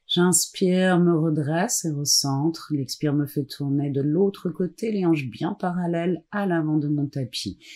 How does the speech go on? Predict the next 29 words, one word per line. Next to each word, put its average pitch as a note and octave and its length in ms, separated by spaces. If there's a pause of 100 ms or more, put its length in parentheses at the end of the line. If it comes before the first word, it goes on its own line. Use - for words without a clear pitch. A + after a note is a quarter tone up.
(160)
L'expire F#3 440
me F#3 120
fait F#3 180
plonger F#3+ 520
avant F3 280
tout, A3+ 400
un F3 80
dos E3 400 (260)
parallèle C#3+ 520
au G#2+ 80
sol. G#2+ 480 (320)
Puis E3 100
je E3+ 120
viens G3 200
placer E3+ 380
cette C#3 320
brique, G#2 420
la C#3+ 80
main B2+ 200
droite A2+ 600 (300)
sur - 320
la F3 100
brique, F3 600 (100)
horizontale D#3 640
ou C#3 60
verticale, B2+ 760
selon G3 380
votre D3+ 300
flexibilité. A2 920